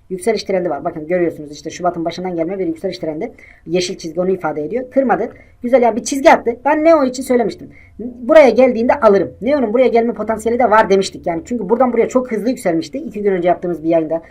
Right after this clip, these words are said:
çok hızlı yükselmişti. Direnci kırmayı denemişti. Sert düşmüştü. Buralara gelebilir, gelirse alım yaparım demiştim ki alım yaptım. Yani bu ortalama otuz dokuz binde alım yaptım ben. Otuz sekiz binde değil dedim. Belki altına daha kırar. Evet, S C S.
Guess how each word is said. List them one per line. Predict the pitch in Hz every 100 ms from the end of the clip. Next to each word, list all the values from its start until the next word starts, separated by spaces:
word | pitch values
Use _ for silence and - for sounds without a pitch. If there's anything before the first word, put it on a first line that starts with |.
| -
çok | - 226
hızlı | 208 196
yükselmişti. | 247 185 160 165 240
Direnci | 190 208 240
kırmayı | 254 240
denemişti. | 226 226 262 254
Sert | - 240
düşmüştü. | 269 262 233 269 - - 180
Buralara | 277 277 226
gelebilir, | 220 233 269
gelirse | 254 254 - -
alım | 233 233
yaparım | - 262
demiştim | 233 196 - 240
ki | 269
alım | 226 214
yaptım. | 214 - 185
Yani | 160
bu | 165 - -
ortalama | 214 208 185 185 185
otuz | 180 175
dokuz | 190 185 165
binde | 180 190 -
alım | 160
yaptım | 151 147 147
ben. | 147
Otuz | - -
sekiz | 160 151
binde | 160 160
değil | 151 143
dedim. | 156
Belki | 156 156 156
altına | 139 160
daha | 147 151
kırar. | 175 262 - - - - - _ _ _ _ -
Evet, | 262 285 285 - 269
S | - - 269 240
C | 208 220
S. | 220 202 165